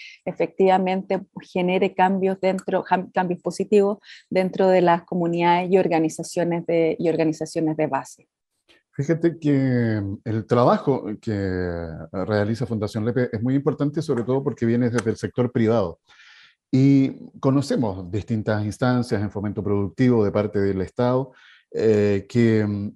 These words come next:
Speaker 2: sí están orientados también a poder, eh, de alguna manera hacer llegar recursos. Fíjate que yo estoy recordando así rápidamente conversaciones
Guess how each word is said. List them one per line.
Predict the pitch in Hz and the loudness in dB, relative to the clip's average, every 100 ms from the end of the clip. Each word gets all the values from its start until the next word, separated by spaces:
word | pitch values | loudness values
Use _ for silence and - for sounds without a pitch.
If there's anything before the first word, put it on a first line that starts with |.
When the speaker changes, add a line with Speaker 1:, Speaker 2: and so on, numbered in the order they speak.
| _ _ | _ _
Speaker 2:
sí | - 233 220 - | -2 0 0 0
están | 160 175 160 175 | -2 0 0 2
orientados | 170 151 143 139 151 147 143 | 2 2 2 2 2 0 0
también | 143 131 123 120 131 | -2 -2 0 0 -2
a | - 107 | -4 -6
poder, | 104 104 113 120 - _ _ _ | 0 2 2 0 -6 _ _ _
eh, | 101 101 95 | -4 -2 0
de | |
alguna | 107 120 117 | 0 2 2
manera | 117 123 | 2 0
hacer | 113 139 131 | 0 0 0
llegar | 117 113 135 - | 0 2 0 -2
recursos. | - 117 107 156 104 87 90 - - | -4 -2 0 2 2 -2 -12 -16 -6
Fíjate | 139 143 147 | -2 0 0
que | 139 - | -2 -4
yo | 110 | -10
estoy | - 135 | -4 -4
recordando | 131 113 120 120 | -2 -2 -2 -2
así | 127 | -2
rápidamente | 104 113 123 123 113 120 110 | -2 -2 -2 -2 -2 -4 -6
conversaciones | 98 90 92 120 110 104 - | -6 -8 -8 -6 -6 -6 -14